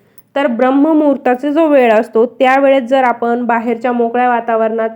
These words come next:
चा-, फिरायला गेलो, तर आपले सर्व विकार देखील दूर होतात. ब्रह्ममुहूर्ताचा वारा अमृतासारखा असतो, त्यामुळे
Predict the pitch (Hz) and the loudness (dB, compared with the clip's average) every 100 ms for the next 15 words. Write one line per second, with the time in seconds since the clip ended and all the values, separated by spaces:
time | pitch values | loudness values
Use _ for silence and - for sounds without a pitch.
0 | - 240 - 247 233 226 247 240 208 208 | -4 -6 -4 -2 0 0 -2 -2 -4 -6
1 | - _ _ - 247 220 233 262 285 302 | -12 _ _ -2 0 0 0 0 0 2
2 | 254 262 254 254 240 233 226 233 254 247 | 2 2 0 0 0 0 0 -2 -2 -2
3 | 240 247 233 202 160 - _ _ _ - | 2 2 2 0 -4 -6 _ _ _ -20
4 | _ _ _ 226 220 269 320 381 381 330 | _ _ _ -2 2 4 6 6 4 2
5 | 302 269 262 262 214 220 - _ _ - | 0 0 -2 0 -2 -2 -10 _ _ -8
6 | 226 240 247 247 - 240 240 254 349 349 | 2 2 4 2 0 0 0 2 0 2
7 | 285 285 277 285 - 269 285 - _ _ | 0 2 0 0 0 0 -2 -10 _ _
8 | _ _ - 285 294 233 220 | _ _ 0 0 2 2 2